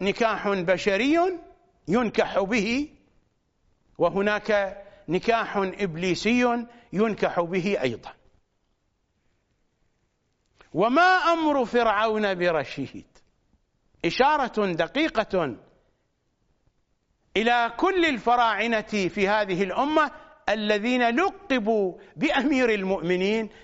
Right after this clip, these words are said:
من دون علي بن أبي طالب، منكوحون في أدبارهم. وما أمر فرعون برشيد، برنامج فرعون بكامله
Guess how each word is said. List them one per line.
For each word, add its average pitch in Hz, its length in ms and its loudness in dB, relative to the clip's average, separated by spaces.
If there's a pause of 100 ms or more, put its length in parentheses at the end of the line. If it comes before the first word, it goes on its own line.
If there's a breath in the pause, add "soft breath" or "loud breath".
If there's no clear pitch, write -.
من 196 220 -2
دون 320 280 2
علي 226 460 0
بن 190 160 -2
أبي 185 340 0
طالب، 170 440 -2 (340 soft breath)
منكوحون 220 1500 0
في 196 540 -2
أدبارهم. 151 1120 -2 (800)
وما 208 560 0
أمر 233 360 0
فرعون 170 720 -2 (260 loud breath)
برشيد، 190 540 0 (260 loud breath)
برنامج 254 840 2
فرعون 208 600 0 (380 loud breath)
بكامله 233 1300 0